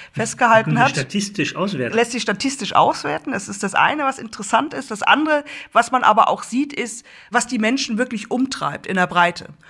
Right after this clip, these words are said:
Speaker 1: Und da haben wir letztendlich vieles dabei und haben auch unterhaltsame Sachen. Also Simon Forman benutzt es auch selbst, um zum Beispiel Socken zu suchen.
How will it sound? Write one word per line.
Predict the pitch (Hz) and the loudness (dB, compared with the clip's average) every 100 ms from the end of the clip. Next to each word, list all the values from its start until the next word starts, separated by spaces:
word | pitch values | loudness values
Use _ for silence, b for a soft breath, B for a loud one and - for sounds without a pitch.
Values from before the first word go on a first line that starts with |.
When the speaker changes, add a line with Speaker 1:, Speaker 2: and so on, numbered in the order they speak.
| B | B
Speaker 1:
Und | B 202 | B 2
da | 208 | 4
haben | 202 269 | 4 2
wir | 262 - | 0 -2
letztendlich | 196 269 - 240 233 233 220 - | 0 0 0 -6 -6 -10 -10 -8
vieles | 254 285 - | -4 -4 -2
dabei | 202 180 165 - 349 | -2 0 0 -2 -4
und | - 208 - - | -2 -2 -2 -2
haben | 214 233 | -2 0
auch | 185 190 - | 0 -2 -4
unterhaltsame | 226 220 190 190 294 240 220 | -6 -2 2 2 0 -4 -2
Sachen. | 185 170 196 | -2 -4 -4
Also | 170 160 | -6 0
Simon | 208 202 196 | 2 2 0
Forman | 202 208 214 208 | 0 2 0 0
benutzt | 208 214 | -2 -2
es | 214 - | -8 -6
auch | 185 | -4
selbst, | - 175 226 - | -2 -2 -2 -6
um | 196 | -10
zum | 196 | -4
Beispiel | 180 - 180 | -4 -4 -6
Socken | 214 - 156 | -6 -6 -12
zu | 143 | -12
suchen. | 147 147 - 170 | -14 -14 -14 -16